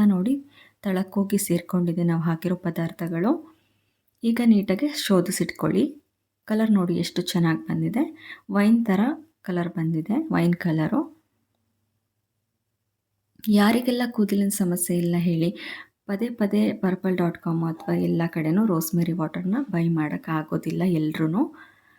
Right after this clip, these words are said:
ಹಾಗಾಗಿ ನಾನು ಕೂಡ ಅಷ್ಟೇನೆ ಪದೇ ಪದೇ ಬೈ ಮಾಡೋಕ್ಕಾಗಲಿಲ್ಲ. ಯಾಕಂದರೆ ನಂದು ಡ್ರೈ ಹೇರ್ ಇರೋದ್ರಿಂದ ತುಂಬಾ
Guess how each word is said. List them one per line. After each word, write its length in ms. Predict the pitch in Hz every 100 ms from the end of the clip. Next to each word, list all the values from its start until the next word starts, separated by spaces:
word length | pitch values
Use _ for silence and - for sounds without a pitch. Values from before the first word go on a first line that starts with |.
| _
ಹಾಗಾಗಿ 760 | - 190 180 - 175 269 - - _ _ -
ನಾನು 300 | 180 190 214
ಕೂಡ 160 | 233 220
ಅಷ್ಟೇನೆ 420 | 190 - - 175 214
ಪದೇ 280 | 196 180
ಪದೇ 280 | 175 170 180
ಬೈ 200 | 175 170
ಮಾಡೋಕ್ಕಾಗಲಿಲ್ಲ. 760 | 165 160 185 170 156 165 165 185 226
ಯಾಕಂದರೆ 340 | 202 202 196 208
ನಂದು 260 | 185 190
ಡ್ರೈ 280 | 190 175 175
ಹೇರ್ 240 | 196 202
ಇರೋದ್ರಿಂದ 500 | 190 175 170 165 160 180 311 - _ _ _ _ _ _ _ -
ತುಂಬಾ 280 | 226 226